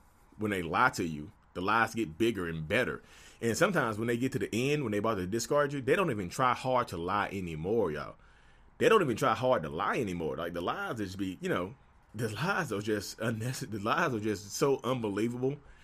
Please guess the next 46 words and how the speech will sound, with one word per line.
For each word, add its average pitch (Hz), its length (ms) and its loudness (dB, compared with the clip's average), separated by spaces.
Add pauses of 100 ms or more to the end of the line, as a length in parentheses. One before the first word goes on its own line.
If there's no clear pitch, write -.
(420)
that 127 120 4
it's 110 120 -2
just, 117 200 -6
like, 104 160 2
it's 104 140 0
disrespectful. 98 1040 0
You 104 60 -6
know, 110 100 -2
I 110 100 0
did 110 140 0
a 107 60 2
one-on-one 107 440 -2
with 92 100 -2
a 92 40 -2
lady, 113 300 2 (480)
and 104 220 0
she 135 140 -2
said, 120 380 2
uh, 82 120 -2 (100)
she 131 140 -6
found, 110 260 -2
like, 82 100 -4
a, 65 160 -8 (260)
um, 87 380 -4
a 92 80 -8
secret 135 340 -4
folder 90 480 0
on 78 60 -6
her, 87 300 -4 (360)
uh, 90 120 -2
boyfriend 90 400 -2
or 82 80 -2
husband's 90 420 -6
phone 90 380 -4
or 76 60 -4
whatnot. 76 420 -4 (500)
And 101 220 0
he 160 160 0
told 127 240 4
her 120 180 0
that 98 140 -2
she, 135 360 -6
uh, 82 160 -6
it's 110 140 0
password 131 480 0
protected. 92 460 -6